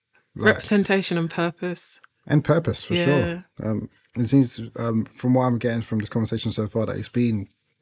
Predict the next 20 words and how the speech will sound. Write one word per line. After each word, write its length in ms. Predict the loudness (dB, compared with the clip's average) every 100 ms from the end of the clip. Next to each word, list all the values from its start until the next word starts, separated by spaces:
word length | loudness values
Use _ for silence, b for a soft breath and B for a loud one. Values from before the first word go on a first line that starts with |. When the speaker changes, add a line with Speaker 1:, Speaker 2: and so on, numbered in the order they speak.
| -14 -6
Speaker 1:
a 80 | 2
theme. 240 | 4 4
The 80 | 4
purpose 420 | 2 4 4 0
is 140 | -2
probably 260 | 0 0 0
something 320 | -2 -2 -2
that's 220 | -2 -4
been 280 | -6 -2 0
developed 360 | 2 0 0 0
over 160 | -2
time. 260 | 0 0 2
Speaker 2:
Mm. 360 | 2 2 0 -4 B B 0
Speaker 1:
'Cause 120 | 4
I 60 | 4
can 80 |
see 180 | 4 4
some 140 | 4 2
clear 200 | 2 4
threads. 500 | 6 4 2 -8